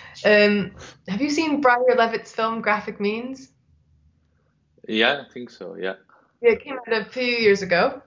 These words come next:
Speaker 1: Four years ago? Three years ago? Um, I mean, that, that film shows that we keep, that we keep changing. When we need to change, we change. That there are technological shifts that have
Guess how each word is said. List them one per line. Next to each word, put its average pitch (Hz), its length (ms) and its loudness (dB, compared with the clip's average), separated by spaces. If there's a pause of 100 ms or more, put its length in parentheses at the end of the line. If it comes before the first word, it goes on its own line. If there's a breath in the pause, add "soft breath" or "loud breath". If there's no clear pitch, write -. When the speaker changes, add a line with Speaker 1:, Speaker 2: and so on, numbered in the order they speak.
Speaker 1:
Four 339 180 -6
years 349 180 -6
ago? 392 220 -2 (520 loud breath)
Three 302 140 4
years 311 140 0
ago? 349 180 2 (500 loud breath)
Um, 220 540 2 (500)
I 277 80 -4
mean, 302 220 -2
that, 359 400 2
that - 260 2
film 277 320 0
shows 202 600 2
that 202 180 0
we 208 600 -2
keep, 220 400 -6
that 185 140 -2
we 214 120 0
keep - 240 -8
changing. 175 600 4
When 202 140 6
we 208 100 8
need 240 160 4
to 190 80 -2
change, 202 360 6
we 180 120 -2
change. 160 480 -2 (320 loud breath)
That 190 100 2
there 214 160 8
are 202 140 6
technological 202 720 0
shifts 208 380 -2
that 170 180 0
have 185 280 -2